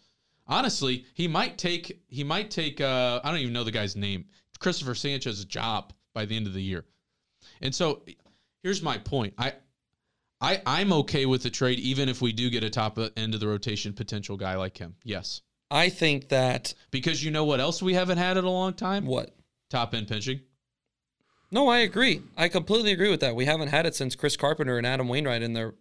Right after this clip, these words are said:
Speaker 2: in their primes. I
Speaker 1: Right.
Speaker 2: completely agree.
Speaker 1: Right.
Speaker 2: However, I don't think that giving Paul Goldschmidt away, I don't think that that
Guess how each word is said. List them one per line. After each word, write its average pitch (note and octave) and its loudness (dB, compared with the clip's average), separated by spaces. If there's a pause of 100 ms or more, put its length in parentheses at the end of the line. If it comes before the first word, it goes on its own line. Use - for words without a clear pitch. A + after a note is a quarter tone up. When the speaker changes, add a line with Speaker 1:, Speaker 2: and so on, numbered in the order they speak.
Speaker 2:
in B2+ -2
their A#2+ -2
primes. C3 -6
I B2+ 2
Speaker 1:
Right. A#2+ 0
Speaker 2:
completely D3 -2
agree. C3+ 0
Speaker 1:
Right. A2+ -8 (160)
Speaker 2:
However, D3 4 (400)
I D3 4
don't F3 4
think D3+ 2
that B2+ 6 (520)
giving C#3+ 4
Paul C3+ 6
Goldschmidt B2 2
away, D3+ 6 (560)
I B2 4
don't C#3+ 2
think D3+ 0
that B2 2
that B2+ 4